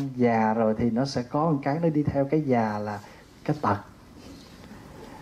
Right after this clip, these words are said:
Lớn tuổi nào tật nhiều mấy. Mà mỗi người mỗi tật. Cho nên Nam Mô Di Đà Phật, mỗi người mỗi tật là vậy đó. <laughs>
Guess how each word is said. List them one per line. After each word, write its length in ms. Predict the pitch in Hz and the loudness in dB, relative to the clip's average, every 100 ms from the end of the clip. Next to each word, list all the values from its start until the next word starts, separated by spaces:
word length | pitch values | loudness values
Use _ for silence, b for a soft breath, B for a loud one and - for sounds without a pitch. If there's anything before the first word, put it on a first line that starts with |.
| B B - - - | B B -8 -4 4
Lớn 320 | 139 185 220 | 6 8 6
tuổi 220 | 135 143 | 6 6
nào 400 | 175 139 120 113 | 4 2 2 2
tật 280 | 113 120 - | 2 0 4
nhiều 200 | 135 120 | 6 6
mấy. 320 | 117 117 170 202 - - - - B B B B - | 4 0 -2 -4 -16 -20 -20 -20 B B B B 2
Mà 100 | 123 | 4
mỗi 240 | 123 170 | 6 6
người 260 | 185 143 135 | 4 6 4
mỗi 180 | 135 180 | 2 2
tật. 140 | 143 156 - - - - - - - 156 | 0 -2 -8 -20 -20 -20 -20 -20 -4 2
Cho 60 | |
nên 200 | 156 160 | 4 4
Nam 200 | 156 156 | 2 2
Mô 220 | 160 160 | 4 4
Di 120 | 156 147 | 6 4
Đà 120 | 123 | 2
Phật, 280 | 127 135 135 | 0 0 2
mỗi 180 | 143 | 2
người 180 | 165 135 | 4 4
mỗi 180 | 123 151 | 4 2
tật 280 | - 127 135 | 0 -2 -2
là 80 | 123 | -2
vậy 280 | 120 139 | -2 -2
đó. 80 | 175 196 | -4 -6
<laughs> 120 | 427 | -4